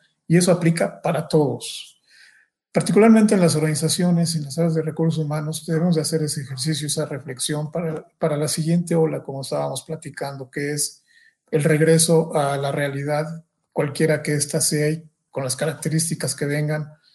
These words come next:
vamos a regresar tarde o temprano a una X realidad. Eh, efectivamente, la llegada de la vacuna, pero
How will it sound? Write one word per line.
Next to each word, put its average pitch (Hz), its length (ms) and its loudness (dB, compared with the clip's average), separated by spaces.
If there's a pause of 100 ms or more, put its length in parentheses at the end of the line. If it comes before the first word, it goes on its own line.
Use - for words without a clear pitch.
(440)
vamos 180 300 4
a 160 60 4
regresar 151 760 0
tarde 165 260 2
o 151 60 -4
temprano 151 460 0
a 151 280 -2
una 147 360 -2
X 147 320 -4
realidad. 127 440 -4 (960)
Eh, 147 500 2
efectivamente, 165 580 4
la 147 80 2
llegada 151 200 4
de 151 40 2
la 147 80 4
vacuna, 165 460 2
pero 143 520 -4